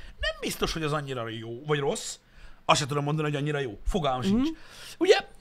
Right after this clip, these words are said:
Speaker 1: pont úgy, ahogy mindenki először éli az életét, a szülők is először szülők,
Speaker 2: Hát, ez jogos.
Speaker 1: ö, általában. És úgy, mivel minden gyerek más, így mindenki először neveli azt az adott gyereket, tehát nehéz a helyes utat javasolni.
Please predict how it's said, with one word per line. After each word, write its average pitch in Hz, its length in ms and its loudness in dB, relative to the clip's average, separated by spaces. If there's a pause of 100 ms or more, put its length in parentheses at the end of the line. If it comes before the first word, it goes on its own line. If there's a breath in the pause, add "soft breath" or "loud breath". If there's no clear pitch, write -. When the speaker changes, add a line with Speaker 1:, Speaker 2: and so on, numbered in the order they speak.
Speaker 1:
pont 480 280 0
úgy, 302 160 2
ahogy 233 140 2
mindenki 233 320 -2
először 180 400 0
éli 147 220 -4
az 131 120 2
életét, 151 600 -6
a 233 120 2
szülők 165 440 0
is 165 220 -2
először 135 520 2
szülők, 143 400 -8
Speaker 2:
Hát, 175 220 -8 (120)
ez 202 160 -10
jogos. 165 180 -6
Speaker 1:
ö, 151 80 -2
általában. 254 640 -2 (360 soft breath)
És 165 140 2
úgy, 180 160 -2
mivel 190 280 4
minden 196 220 -2
gyerek 151 260 2
más, 156 280 2
így 156 80 -6
mindenki 151 300 -2
először 127 420 0
neveli 123 300 0
azt 127 160 -4
az 127 80 -4
adott 127 220 -2
gyereket, 139 380 -4
tehát 160 160 0
nehéz 139 500 -2 (200 soft breath)
a 131 80 -4
helyes 131 280 -4
utat 123 200 -12
javasolni. 113 560 -12